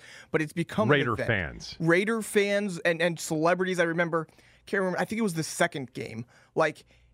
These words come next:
Speaker 1: air traffic around McCarran was slowed because of how many private jets were flying in for the
Speaker 2: Right.
Speaker 1: Raiders games,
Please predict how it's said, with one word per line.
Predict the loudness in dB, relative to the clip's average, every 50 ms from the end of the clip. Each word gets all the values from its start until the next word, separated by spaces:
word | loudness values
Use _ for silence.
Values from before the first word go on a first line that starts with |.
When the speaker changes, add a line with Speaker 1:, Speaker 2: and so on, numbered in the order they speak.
| -20 _ _ 2
Speaker 1:
air | 2 2 2 0
traffic | -2 0 2 2 2 4 2 -2 -4 0
around | 0 2 2 2 0 -2 -4
McCarran | -4 0 0 2 2 2 0 -2 -6
was | -8 -8
slowed | -8 -6 -2 2 2 4 2 2 0 -4
because | -4 -4 -4 -6
of | -4 -2
how | 0 2 2 2 2
many | 0 -2 -2 -2 -4 -4 -6
private | -8 -10 -4 0 2 2 2 0 -2 -6 -10
jets | -8 -4 -2 -2 -2 -4 -8 -10
were | -10 -10
flying | -8 -4 0 0 2 2 0 -2 -6 -6 -6
in | -6 -6 -6 -6
for | -6 -6 -6 -6
the | -4
Speaker 2:
Right. | -4 -2
Speaker 1:
Raiders | -2 -2 -4 -4 -6 -8 -8 -8 -8
games, | -8 -8 -8 -8 -8 -8 -8 -8 -10 -10